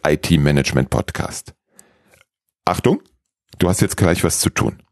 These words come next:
Öffne jetzt bitte dein Mailprogramm. Ich warte. Klicke auf eine neue Mail. Als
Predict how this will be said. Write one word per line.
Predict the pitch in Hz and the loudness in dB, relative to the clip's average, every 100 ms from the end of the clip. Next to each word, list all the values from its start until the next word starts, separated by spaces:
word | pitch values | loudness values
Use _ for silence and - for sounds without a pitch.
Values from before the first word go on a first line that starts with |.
| - - _ _ _ | -20 -20 _ _ _
Öffne | 107 135 160 | 2 4 4
jetzt | 139 87 - - | 4 2 0 0
bitte | 110 110 | 2 2
dein | 101 92 85 | 2 4 4
Mailprogramm. | 67 - 71 - - - _ _ _ _ _ - - _ _ _ _ _ _ _ _ _ _ - | 2 0 -6 -6 -8 -8 _ _ _ _ _ -20 -20 _ _ _ _ _ _ _ _ _ _ -4
Ich | - | 0
warte. | - 240 269 _ _ _ _ _ _ _ _ _ _ _ _ _ _ _ _ _ _ _ _ - - _ _ _ _ _ _ _ | 2 2 0 _ _ _ _ _ _ _ _ _ _ _ _ _ _ _ _ _ _ _ _ -20 -20 _ _ _ _ _ _ _
Klicke | - 131 151 143 | 0 2 2 0
auf | 107 107 | 0 0
eine | 104 104 | 2 2
neue | 98 87 | 4 4
Mail. | 85 104 269 - _ _ _ _ _ _ _ _ _ _ _ - | 4 2 0 -6 _ _ _ _ _ _ _ _ _ _ _ -2
Als | 104 107 95 - - - | 2 4 2 0 -2 -8